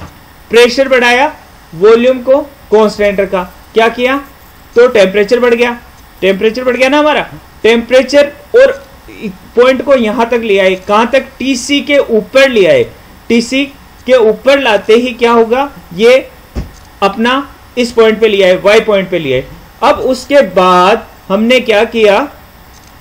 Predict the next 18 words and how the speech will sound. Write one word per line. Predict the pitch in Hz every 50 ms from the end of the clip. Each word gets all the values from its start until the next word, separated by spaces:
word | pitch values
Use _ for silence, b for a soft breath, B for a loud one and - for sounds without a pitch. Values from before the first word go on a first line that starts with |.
| - - - - - - - - - - 233
उसके | 233 226 - - 269 262
बाद | 254 254 254 254
हमने | 247 233 233 240 233
क्या | 220 240 233
किया, | - - 233 240 247 - - - - - - - - - - - - - - -
अब | 254 247 247 - - - -
इधर | 220 220 208 214 220
ले | 214 196 185
गए | 160 170 175
इसको, | 165 165 - - 160 147 - - - -
यहाँ | 165 247 - 220 220
तक | 240 226 220
ले | 247 247
आए | 262 269
ना, | 294 311 - -
एक्स | 202 208 202 -
से | - 247
वाई, | 233 190 165 143 117